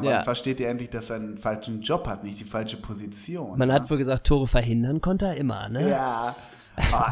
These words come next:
Speaker 1: ey, ich hab jetzt echt nicht delivered. Das ist mir wahnsinnig unangenehm, wirklich. Wie
Speaker 2: Ja,
Speaker 1: man
Speaker 2: jetzt
Speaker 1: auf
Speaker 2: kommt's. Es sind noch, es sind
Speaker 1: Giovanni
Speaker 2: noch drei
Speaker 1: Federico nicht kommen kann.
Speaker 2: Jetzt kommen noch drei Fragen, da kannst du abliefern.
Speaker 1: Ja.
Speaker 2: Was war die letzte Karrierestation von Michael Essien?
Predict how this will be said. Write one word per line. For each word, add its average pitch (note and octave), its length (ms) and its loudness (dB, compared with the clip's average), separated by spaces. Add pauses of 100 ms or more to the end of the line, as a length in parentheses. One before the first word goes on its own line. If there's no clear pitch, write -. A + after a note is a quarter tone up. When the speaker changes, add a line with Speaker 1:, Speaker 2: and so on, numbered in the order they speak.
Speaker 1:
ey, B2+ 380 -2 (220)
ich C#3 200 -2
hab C3 100 4
jetzt B2+ 320 2
echt D#3+ 240 2
nicht D3 180 0
delivered. C3 400 2
Das A2 160 -6
ist - 80 -12
mir A#2+ 260 -2
wahnsinnig B2+ 520 0
unangenehm, G2+ 600 -6
wirklich. G#2+ 320 -8
Wie A2+ 40 -4
Speaker 2:
Ja, A#2 100 2
Speaker 1:
man C3 100 6
Speaker 2:
jetzt D3 140 2
Speaker 1:
auf B2 40 -2
Speaker 2:
kommt's. C#3 220 2
Es B2 100 -6
sind G3 140 0
noch, E3+ 80 0
es - 40 -2
sind B2+ 200 6
Speaker 1:
Giovanni D#3+ 240 8
Speaker 2:
noch F3 80 2
drei C#3 160 4
Speaker 1:
Federico C3+ 560 0
nicht A2 200 -8
kommen G#2+ 280 -10
kann. G2+ 180 -16 (560)
Speaker 2:
Jetzt C3+ 220 -2
kommen E3 160 2
noch D3+ 120 -2
drei C#3 220 0
Fragen, D3 380 -6
da C#3 80 -6
kannst C#3 240 -6
du - 60 -4
abliefern. G#2 580 -6 (120)
Speaker 1:
Ja. - 480 -12 (680)
Speaker 2:
Was D#3+ 180 4
war A3+ 80 4
die F#3 120 4
letzte F3 340 0
Karrierestation D3 720 2
von B2+ 280 0 (160)
Michael C#3+ 600 -2
Essien? A2 800 0